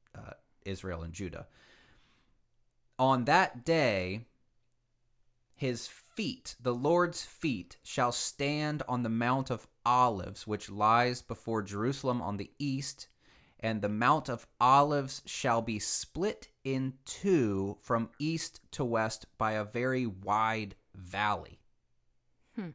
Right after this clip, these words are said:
Speaker 1: Right? So you have these events talked about well before Jesus, well before Matthew's writing.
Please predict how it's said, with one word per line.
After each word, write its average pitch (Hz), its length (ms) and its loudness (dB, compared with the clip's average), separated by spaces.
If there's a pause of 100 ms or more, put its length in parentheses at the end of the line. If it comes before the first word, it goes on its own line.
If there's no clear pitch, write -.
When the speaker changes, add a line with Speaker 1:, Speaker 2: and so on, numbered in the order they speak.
Speaker 1:
Right? 131 180 4
So 151 120 -2
you 147 100 2
have 156 360 2 (600)
these 120 560 -4 (840)
events 139 960 0 (760)
talked 190 360 4
about 113 500 0 (320)
well 269 600 2
before 214 440 4
Jesus, 139 640 -2 (540)
well 262 720 2
before 214 380 2
Matthew's 165 560 0
writing. 117 480 0